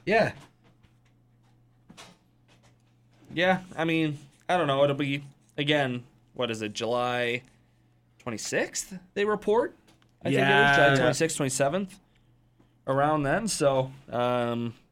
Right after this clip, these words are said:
Speaker 2: whether, depending on how much, um, video we get of training camps and how much live coverage there is, you can't really be too sure of who's playing with who or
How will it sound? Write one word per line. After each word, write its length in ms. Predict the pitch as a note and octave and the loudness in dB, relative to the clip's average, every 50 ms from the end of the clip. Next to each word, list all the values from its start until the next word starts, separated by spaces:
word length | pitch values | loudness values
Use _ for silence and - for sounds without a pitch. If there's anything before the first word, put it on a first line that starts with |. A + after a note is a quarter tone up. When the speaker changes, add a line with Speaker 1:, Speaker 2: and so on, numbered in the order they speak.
| _ - | _ -6
Speaker 2:
whether, 600 | C3 C#3 D3+ D3+ D3 C#3+ C#3 C#3 C3 B2+ B2+ - - _ _ _ _ _ _ _ _ _ - | 2 6 6 6 8 6 4 4 2 0 -4 -6 -14 _ _ _ _ _ _ _ _ _ -6
depending 400 | D#3+ C#3+ D#3+ D#3+ D#3 D3+ C#3+ C#3+ | -6 -2 0 0 2 2 2 2
on 100 | C#3 B2 | 2 2
how 160 | C3+ C#3+ C#3+ | 2 2 2
much, 480 | D3 C#3+ C3+ C3 - - - - - - _ _ _ _ _ _ _ _ _ _ - | 2 2 0 0 -2 -4 -4 -4 -6 -12 _ _ _ _ _ _ _ _ _ _ -6
um, 800 | A2 A2+ A2+ A2 A2 G#2+ G#2+ G#2 G#2 G#2 G#2 G#2+ G#2 G2+ A2 G#2+ - _ _ _ _ _ - | -4 -2 -2 0 0 0 0 0 -2 -2 -2 -4 -6 -8 -10 -12 -14 _ _ _ _ _ -12
video 420 | B2 B2 B2+ B2+ C3 C3 B2+ B2 A#2+ | -2 0 2 2 4 4 4 4 2
we 160 | A#2+ A#2 A2 | 2 0 -2
get 340 | G#2 A#2 A2+ A#2+ C3 - - | -2 0 0 0 0 -2 -2
of 320 | B2 B2 A#2+ A#2 A2 - | 0 0 0 0 -2 -6
training 360 | - - B2+ A#2+ A#2+ A#2 A2+ | -6 -4 -4 -2 -2 -4 -6
camps 340 | A2 - A2 A2+ A#2 A#2+ - | -6 -6 -4 -4 -4 -4 -6
and 100 | A#2 G#2+ | -8 -6
how 160 | G#2+ A2+ A2+ | -4 -4 -4
much 220 | A2+ A2 G#2+ - A#2+ | -4 -6 -8 -6 -4
live 340 | A#2 A2+ A2+ A2+ A2 - | -2 -2 0 -2 -4 -6
coverage 460 | - - A#2+ A2+ G#2 G#2+ G#2+ G#2 G#2 G#2+ | -6 -4 -4 -4 -4 -4 -6 -6 -6 -4
there 240 | G#2+ A2 G#2+ G2+ | -4 -4 -2 -4
is, 240 | G#2+ A2 A2+ A2+ A#2 | -2 -4 -4 -6 -8
you 60 | - | -12
can't 280 | - - B2+ B2 A2+ F#2+ | -8 -4 -2 -2 -2 -2
really 180 | A#2 A#2 A#2 A2 | -2 -4 -4 -2
be 140 | A2+ G#2+ | -4 -6
too 260 | G#2+ - - B2+ B2 A#2 | -6 -4 -4 -2 -2 -2
sure 280 | - - A#2+ A#2 A#2 | -2 -4 -2 -2 -2
of 80 | A2+ - | -2 -2
who's 220 | - C3 C3 C3 | -4 -6 -6 -6
playing 280 | - - B2 A#2+ A#2 A2+ | -6 -6 -6 -4 -4 -6
with 140 | A2 G#2+ - | -8 -8 -4
who 240 | B2+ B2 B2+ B2+ B2 | -4 -2 0 0 0
or 160 | A#2 A2+ | 0 -2